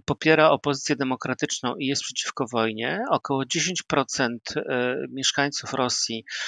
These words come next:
to są, e, no właśnie ci patrioci imperialni, którzy, e, są wściekli na Putina za przegraną i za to, że źle prowadzi wojnę, bo o-, bo oni s-, popierają ją całym swym sercem.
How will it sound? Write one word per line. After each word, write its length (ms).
to 200
są, 460
e, 380
no 120
właśnie 320
ci 220
patrioci 760
imperialni, 960
którzy, 640
e, 60
są 220
wściekli 540
na 120
Putina 440
za 120
przegraną 760
i 80
za 140
to, 140
że 180
źle 240
prowadzi 540
wojnę, 300
bo 160
o-, 320
bo 180
oni 320
s-, 380
popierają 580
ją 200
całym 360
swym 300
sercem. 580